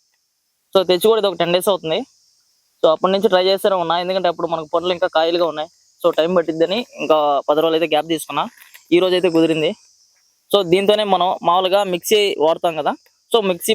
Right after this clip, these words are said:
బదులు దీన్ని యూజ్ చేస్తాం. ఎందుకంటే టేస్ట్ అనేది న్యాచురల్గా రావాలంటే న్యాచురల్ ఎక్విప్‌మెంట్సే వాడాలి. So మనం మిక్సర్లు ఇవంతా వేసామంటే, ఆ, కంప్లీట్గా నలిగిపోయి టేస్ట్ అనేది కొంచెం చేంజ్ అవుతుంది. So మనం అబ్జర్వ్ చేయొచ్చు, మనం ఏదైనా పచ్చళ్ళు చేసుకున్నప్పుడు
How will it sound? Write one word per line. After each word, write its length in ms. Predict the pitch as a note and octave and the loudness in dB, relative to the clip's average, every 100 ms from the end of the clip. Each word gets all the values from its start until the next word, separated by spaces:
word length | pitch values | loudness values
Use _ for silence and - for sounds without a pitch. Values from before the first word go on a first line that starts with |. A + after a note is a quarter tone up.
| G3 | 0
బదులు 180 | G3 G#3 | 0 -2
దీన్ని 160 | E3+ F3 | -2 -4
యూజ్ 120 | E3+ F3 | -4 -6
చేస్తాం. 260 | - E3 A#3+ _ _ _ _ _ _ _ - | -4 -6 -6 _ _ _ _ _ _ _ -2
ఎందుకంటే 280 | E3 G#3 A3 F#3 | 0 2 0 0
టేస్ట్ 180 | G3+ A#3 | 2 2
అనేది 160 | G#3+ F#3 | 2 0
న్యాచురల్గా 340 | F#3 G3+ G3+ G3 | 0 0 0 2
రావాలంటే 400 | F3 F3 D#3+ D3+ C4 - _ E3 | 2 0 -2 -2 -4 -6 _ -4
న్యాచురల్ 320 | F3 G3 G3+ | -2 0 -4
ఎక్విప్‌మెంట్సే 420 | F3 F#3 F3+ F#3+ D#3+ | -4 -6 -4 0 0
వాడాలి. 280 | D3+ D3 F3+ _ - _ _ - | 0 -2 -4 _ -20 _ _ -2
So 60 | F3 | 0
మనం 120 | F3 E3+ | 2 0
మిక్సర్లు 320 | D#3+ - G3+ F#3+ | -2 0 0 0
ఇవంతా 200 | F3 F#3 | 0 0
వేసామంటే, 420 | F3 F#3 D#3+ E3+ G#3 - D#3+ | 0 -2 -2 -2 -2 -2 -2
ఆ, 40 | D#3 D3 C#3+ C#3+ _ - | 0 -2 -4 -8 _ -8
కంప్లీట్గా 400 | F3+ G3 G3 G3 F3 | -2 0 0 -2 -2
నలిగిపోయి 420 | E3+ F3 E3+ E3 F3+ | -2 -2 -2 -2 -2
టేస్ట్ 200 | F3 - | -4 -2
అనేది 140 | F#3 F3+ E3+ | -4 -4 -4
కొంచెం 200 | E3+ E3 F3 | -8 -8 -4
చేంజ్ 140 | E3+ F3 | 0 -2
అవుతుంది. 260 | D#3 D3 G3 - - _ - | -2 -4 -4 -6 -20 _ -4
So 40 | F#3+ | 0
మనం 100 | F3 | 0
అబ్జర్వ్ 220 | E3 G#3+ G3 | 0 0 0
చేయొచ్చు, 280 | E3 - G3+ - - - - - F3 | -4 -4 -4 -6 -16 -8 -8 -2 -2
మనం 120 | F3+ F3 | 0 0
ఏదైనా 200 | F3+ - | -2 0
పచ్చళ్ళు 320 | E3+ - G3 G3 | -2 0 -2 0
చేసుకున్నప్పుడు 500 | F3+ - F3 D#3+ D#3 | -2 -2 -4 -2 -2